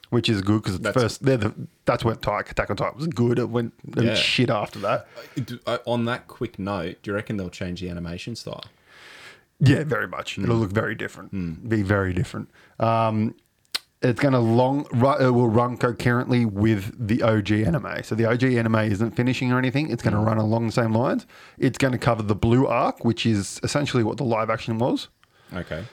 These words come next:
Speaker 1: Um, and they plan on continuing it after that as well. Uh, the other thing, but the other thing is, it's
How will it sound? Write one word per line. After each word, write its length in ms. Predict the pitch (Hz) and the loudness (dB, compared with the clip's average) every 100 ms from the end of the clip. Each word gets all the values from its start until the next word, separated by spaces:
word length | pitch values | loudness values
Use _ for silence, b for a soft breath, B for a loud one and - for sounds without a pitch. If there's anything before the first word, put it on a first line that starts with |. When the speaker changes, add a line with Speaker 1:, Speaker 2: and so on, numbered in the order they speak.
| - | -4
Speaker 1:
Um, 640 | 113 113 113 110 110 117 _ - | 0 2 2 0 -2 -4 _ -6
and 480 | - 120 117 120 127 | 0 2 2 2 0
they 180 | 117 117 | 0 0
plan 440 | - - 127 127 | 0 0 0 2
on 100 | 113 | 0
continuing 540 | 104 113 - 117 110 120 | -2 -2 0 0 0 -4
it 80 | - - | -8 -4
after 320 | 113 110 110 | -2 -2 -2
that 260 | 101 101 | -2 -2
as 140 | - 147 | -4 -2
well. 380 | 117 95 90 _ _ b b b b b | -2 -2 -6 _ _ b b b b b
Uh, 340 | 117 110 110 120 | 0 2 2 2
the 160 | 120 | 4
other 160 | 143 131 | 4 4
thing, 180 | 143 120 | 2 2
but 120 | 139 | 4
the 60 | |
other 120 | 127 135 | 4 4
thing 200 | 127 117 | 4 4
is, 120 | 107 | 2
it's 360 | - 110 - | 0 0 -2